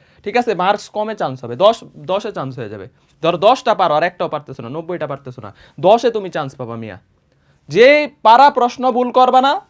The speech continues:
নেগেটিভ খাবা না, দুইটা কাজ করবা না, কোনো পারা প্রশ্ন ছাইরাও আসা যাবে না।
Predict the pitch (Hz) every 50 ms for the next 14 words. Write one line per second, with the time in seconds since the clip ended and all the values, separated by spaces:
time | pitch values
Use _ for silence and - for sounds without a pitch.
0 | _ 214 202 254 247 262 - 240 233 233 - - 233 202 190 165 151 135 185 262
1 | 277 269 240 - 214 196 - - 180 165 170 170 175 233 247 233 - 233 240 254
2 | 254 226 220 - 226 220 - 240 226 226 220 196 175 175 175 135 123 113 110 101
3 | 92